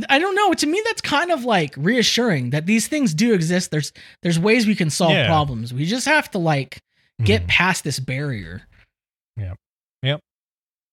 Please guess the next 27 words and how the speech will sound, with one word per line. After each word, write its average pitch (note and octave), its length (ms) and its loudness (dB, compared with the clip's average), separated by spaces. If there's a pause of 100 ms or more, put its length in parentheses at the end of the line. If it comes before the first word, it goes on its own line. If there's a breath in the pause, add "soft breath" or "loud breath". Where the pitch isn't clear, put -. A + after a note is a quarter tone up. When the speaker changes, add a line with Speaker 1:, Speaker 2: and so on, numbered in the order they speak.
(340)
Speaker 2:
Yeah, A2+ 240 2
so C#3 320 2
I, D3+ 240 4
um, C3 480 2
I C#3+ 140 4
can D#3 160 -2
put F#3 180 0
a C3 80 4
video A#2+ 560 0
in G#2+ 380 -2
that G#2+ 100 -2
I G2 120 0
was G2 200 -2
watching G#2+ 320 -2
yesterday G#2 320 2
that's G2 200 0
about G#2 380 0
the A2+ 120 -2
New G#2 120 0
York G#2 240 2
City G#2 240 2
steam A2 340 0
system A2 360 0
and G2+ 100 0
how G2+ 180 2
it's - 180 -4
used G#2 520 0